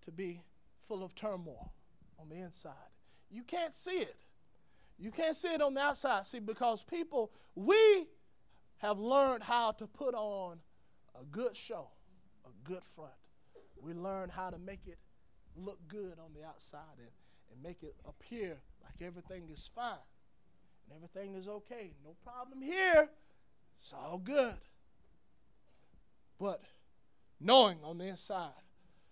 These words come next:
there's all types of confusion. There's all kinds of things that have us to the point where we can't even rest that night. We can't even sleep at night.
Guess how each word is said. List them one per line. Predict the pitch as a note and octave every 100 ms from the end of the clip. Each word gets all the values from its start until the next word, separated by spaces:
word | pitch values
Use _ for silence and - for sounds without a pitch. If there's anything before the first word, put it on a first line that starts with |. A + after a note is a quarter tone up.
| - -
there's | D#3 D#3+
all | F3 F#3 F3 D#3+ - -
types | A3+ G3 - -
of | F3 D#3+ - -
confusion. | D#3+ - A3 F#3+ - - - - - - - - -
There's | D3 D3
all | F3+ F3+ E3 -
kinds | G#3 G3+ F#3+ F3 -
of | D3+ D#3 C#3 - - - - - - -
things | A3 A3 G3 E3
that | F#3 E3+ - - - - - - - - -
have | - A3 A#3 G#3+
us | G3+ - - -
to | A3+
the | F#3+
point | - B3+ F#3
where | G3+
we | B3+
can't | - A#3 A#3
even | G#3 F#3 F3+
rest | B3+ C4+ - -
that | - B2+
night. | G#2 - - - - - - - - - - - - - - - - -
We | D4+
can't | - E4+
even | E4+ D#4+
sleep | G#4 F#4 F4+
at | B3+ G#3
night. | E3+